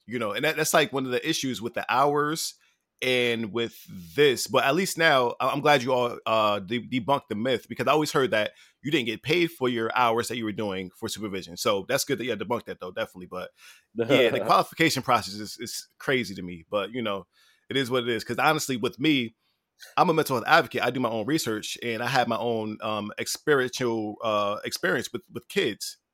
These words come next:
Speaker 1: And I know more stuff than some of these counselors do.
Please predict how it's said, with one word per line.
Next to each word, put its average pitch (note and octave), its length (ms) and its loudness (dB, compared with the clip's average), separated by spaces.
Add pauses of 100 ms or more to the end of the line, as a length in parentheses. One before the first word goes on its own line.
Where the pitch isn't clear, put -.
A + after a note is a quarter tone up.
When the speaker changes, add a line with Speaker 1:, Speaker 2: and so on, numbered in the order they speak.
Speaker 1:
And C#3 120 0
I D3+ 100 4
know G3 140 0
more D3+ 200 4
stuff C#3+ 240 0
than B2+ 180 0
some C#3 220 0
of C3 40 -4
these B2+ 220 -6
counselors B2 520 -6
do. G2 260 -8